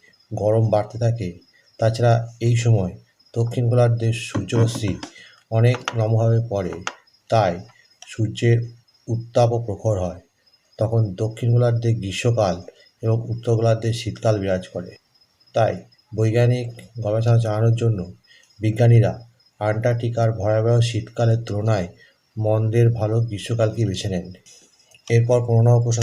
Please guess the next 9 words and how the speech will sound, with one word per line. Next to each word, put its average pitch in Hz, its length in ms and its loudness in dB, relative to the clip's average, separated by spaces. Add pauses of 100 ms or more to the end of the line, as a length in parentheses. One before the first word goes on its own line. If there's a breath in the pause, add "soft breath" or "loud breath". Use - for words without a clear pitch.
দেখো, 110 200 -2 (840 soft breath)
সৌর 117 340 4 (140)
দিন 120 220 2 (240)
ও 117 160 2
নক্ষত্র 107 540 -4
দিন 113 140 0
সম্পর্কে 113 380 2
লেখো। 95 320 -4 (760 loud breath)
সৌর 120 300 2